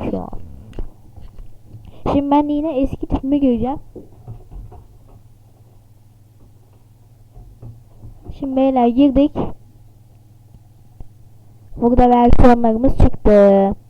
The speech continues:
Bismillah diyelim, kapatalım şimdi.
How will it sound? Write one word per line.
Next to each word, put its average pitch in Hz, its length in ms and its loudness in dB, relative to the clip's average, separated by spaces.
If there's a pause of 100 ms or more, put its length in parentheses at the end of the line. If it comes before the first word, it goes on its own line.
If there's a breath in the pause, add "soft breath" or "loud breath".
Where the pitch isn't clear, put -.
(1600 soft breath)
Bismillah 247 560 -2
diyelim, 262 380 2
kapatalım 226 680 2
şimdi. 208 320 -6